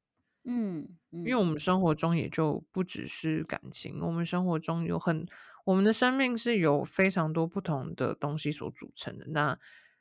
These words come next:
Speaker 2: 感情这一阵子，虽然这一阵子比较弱，那我们去找其他的东西来补足。
Speaker 1: 嗯。
Speaker 2: 嗯。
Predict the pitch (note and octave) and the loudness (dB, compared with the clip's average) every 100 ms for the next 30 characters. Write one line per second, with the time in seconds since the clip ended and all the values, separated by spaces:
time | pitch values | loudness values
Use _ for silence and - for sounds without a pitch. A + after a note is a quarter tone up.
0 | _ - D3+ D3+ E3 E3+ F#3 E3+ F#3+ E3+ | _ -2 -2 0 -2 2 0 2 0 0
1 | D#3+ C#3+ C3+ - F3 D#3+ D#3 - F#3 F3 | -4 -8 -4 0 2 2 -2 0 0 2
2 | F3+ D#3+ D3+ D3+ D#3+ D#3+ E3+ D3+ D3+ E3 | 2 0 -4 0 2 2 0 -2 0 -2
3 | C#3+ E3+ E3 - - - - D#3+ D3 D3+ | -2 -4 -4 -4 -6 -8 -4 -4 -2 -6
4 | E3+ D#3+ - - - - _ - - - | -6 -8 -8 -8 -8 -10 _ -20 -20 -20
5 | - _ _ _ _ _ C4+ B3 F#3 C#3 | -20 _ _ _ _ _ -2 0 0 -4
6 | D3+ _ _ _ _ _ _ _ _ _ | -8 _ _ _ _ _ _ _ _ _
7 | F#3 F3 | -12 -10